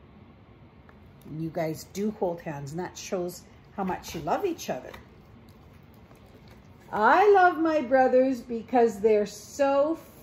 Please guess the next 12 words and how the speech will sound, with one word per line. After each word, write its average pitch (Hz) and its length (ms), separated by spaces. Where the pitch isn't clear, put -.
funny." 240 440
Are 208 120
they 233 200
very 254 360
funny? 269 600
Do 226 120
they 233 160
make 233 320
you 262 100
laugh? 233 600
Sometimes. 220 1120
"I 285 320